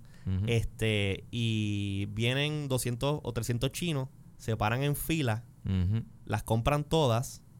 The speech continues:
Speaker 2: Y luego cuando las compran, que salen a la calle y viene una van, ellos las meten en la van y esa van se las lleva y las distribuye, o sea, se la, la hacen un shipment para allá para
Speaker 1: Las devuelven.
Speaker 2: para, ajá, para allá, para el, para el otro continente,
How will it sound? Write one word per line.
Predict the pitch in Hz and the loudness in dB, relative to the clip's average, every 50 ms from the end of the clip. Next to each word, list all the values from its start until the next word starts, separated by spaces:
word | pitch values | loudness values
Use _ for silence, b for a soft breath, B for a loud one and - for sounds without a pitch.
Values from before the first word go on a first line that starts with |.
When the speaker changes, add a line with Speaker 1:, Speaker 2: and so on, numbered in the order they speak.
| - - - - - | -20 -20 -20 -8 -4
Speaker 2:
Y | - 117 113 110 110 110 | -2 0 0 2 2 2
luego | 110 113 120 131 143 143 | 2 2 2 2 0 0
cuando | 139 135 123 120 120 113 110 107 | 0 0 2 2 2 2 2 2
las | 107 104 - | 2 0 -2
compran, | - - 151 175 175 - 143 135 | -2 -2 -2 -2 0 -2 -2 -2
que | 120 | -2
salen | 110 113 110 120 | -2 -2 -2 -2
a | 131 143 | -2 -4
la | 147 143 | -4 -4
calle | - 175 185 160 | -4 -2 0 0
y | 131 | 2
viene | 117 113 120 139 | 2 2 2 2
una | 151 151 156 | 2 4 4
van, | 175 170 156 147 147 147 - | 4 4 4 0 -2 -6 -4
ellos | - 110 117 127 | -2 -2 -2 -2
las | 127 117 120 - | -2 -4 -4 -2
meten | 123 120 117 120 131 | 0 0 0 0 0
en | 147 151 | 0 0
la | 156 160 | 0 0
van | 180 180 170 160 151 151 | 2 0 0 0 -2 -2
y | 120 117 | -2 -2
esa | 117 127 120 | 0 0 0
van | 123 135 139 | 0 0 -2
se | - 151 | -2 -4
las | 143 139 | -4 -4
lleva | 139 151 160 170 156 143 131 117 | -4 -4 -2 -2 -2 0 0 0
y | 113 | 0
las | 110 107 101 104 104 - 110 | 0 -2 -2 -4 -6 -6 -6
distribuye, | 110 110 113 - 110 104 107 110 113 117 127 127 127 | -6 -6 -6 -4 -4 -2 -2 -2 -2 0 -2 -2 -2
o | 120 | -2
sea, | - 113 113 | -2 -2 -2
se | - 107 | -2 -2
la, | 107 107 104 104 107 | -4 -4 -4 -6 -8
la | 107 - | -10 -10
hacen | - - 110 - 120 131 | -10 -10 -6 -6 -4 -4
un | 135 135 | -4 -4
shipment | - - 135 139 135 135 135 - | -4 -4 -4 -4 -4 -6 -6 -6
para | - 127 | -6 -4
allá | 123 131 127 | -2 -2 -2
para | 131 127 123 120 117 117 107 B B B B B | -2 -2 0 0 0 0 -2 B B B B B
Speaker 1:
Las | - 92 92 | -2 0 0
devuelven. | 85 90 87 87 87 87 87 82 | 2 2 2 2 2 2 2 2
Speaker 2:
para, | 80 - 113 110 107 104 104 98 - 95 104 110 | 2 2 2 2 2 0 0 0 0 0 0 0
ajá, | 110 117 120 113 | 0 0 0 0
para | 117 110 107 | 0 0 0
allá, | 107 104 110 117 120 | 0 0 -2 -2 0
para | 135 131 | 0 -2
el, | 135 135 | -2 -4
para | 131 - 131 127 | -4 -6 -2 -2
el | 135 | -2
otro | 135 139 | -2 -2
continente, | 143 151 147 160 170 190 214 208 - - 143 160 170 | -4 -4 -2 -2 -2 -2 -2 -4 -4 -6 -8 -8 -10